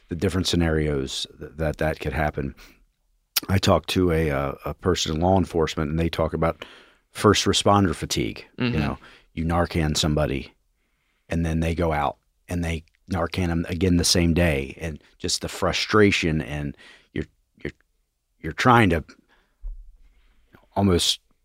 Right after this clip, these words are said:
Speaker 1: you know, put life into somebody that doesn't care about
Speaker 2: Right.
Speaker 1: it themselves. So I, I can see that there's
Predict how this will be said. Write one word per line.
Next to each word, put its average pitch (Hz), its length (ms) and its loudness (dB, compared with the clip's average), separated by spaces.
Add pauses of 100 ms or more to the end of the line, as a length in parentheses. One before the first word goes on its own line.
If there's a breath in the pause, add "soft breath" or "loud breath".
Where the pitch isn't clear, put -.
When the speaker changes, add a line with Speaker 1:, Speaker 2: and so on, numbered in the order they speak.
(100)
Speaker 1:
you - 60 -20
know, - 180 -14 (360)
put 127 160 2
life 101 300 6
into 87 140 4
somebody 85 460 2
that 80 160 0
doesn't 85 480 2
care 90 340 2
about 80 240 0 (520)
Speaker 2:
Right. 80 300 -6 (260)
Speaker 1:
it 90 200 -2
themselves. - 760 -2 (360)
So 85 280 0
I, - 260 -8
I 87 60 -4
can 82 180 -6
see 92 300 0
that 76 200 -6
there's 80 300 -6